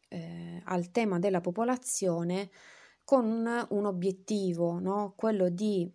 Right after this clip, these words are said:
mm, mantenerne o modificarne, eh, la, mm, diciamo, l'impianto, e tutto questo, mm, dalla prospettiva soprattutto quantitativa.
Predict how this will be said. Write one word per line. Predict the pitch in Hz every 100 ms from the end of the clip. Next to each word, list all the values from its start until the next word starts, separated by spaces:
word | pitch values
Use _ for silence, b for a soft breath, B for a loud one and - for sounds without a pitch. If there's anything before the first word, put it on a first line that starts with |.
| -
mm, | 180 170 165
mantenerne | 185 196 196 214 220 240 202 180 190
o | 214
modificarne, | 180 180 233 - 285 202 190 190 196 208 208 214 B B B B -
eh, | 170 160 165
la, | 185 190 185 180
mm, | 175 170 165 165 165 175
diciamo, | 185 - 170 196
l'impianto, | 185 185 185 196 160 156 165 - 175 185
e | -
tutto | 247 - 294
questo, | 196 190 - 214 214 - -
mm, | 180
dalla | 180 202 175
prospettiva | 180 180 - 240 - 190 185 180 185 185 - _ -
soprattutto | - 190 196 185 190 190 185
quantitativa. | 214 202 196 190 175 175 175 180 165 160